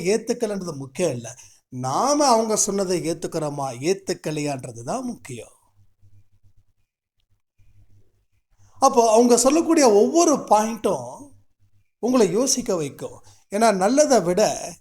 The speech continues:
கெட்டது அதிகமா பரவும். அப்போ அது கெட்ட வார்த்தைகள். கெட்ட வார்த்தைகள்னா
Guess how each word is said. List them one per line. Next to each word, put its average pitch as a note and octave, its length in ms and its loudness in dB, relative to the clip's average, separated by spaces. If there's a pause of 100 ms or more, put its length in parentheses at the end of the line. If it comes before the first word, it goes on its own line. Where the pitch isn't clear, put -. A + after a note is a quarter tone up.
(400)
கெட்டது B3 560 0 (420)
அதிகமா G#3+ 520 0 (240)
பரவும். C3+ 460 -10 (3500)
அப்போ A3+ 260 2 (640)
அது F3+ 260 4 (140)
கெட்ட C4 420 4
வார்த்தைகள். G#3+ 640 0 (440)
கெட்ட F3+ 240 0
வார்த்தைகள்னா A3+ 600 2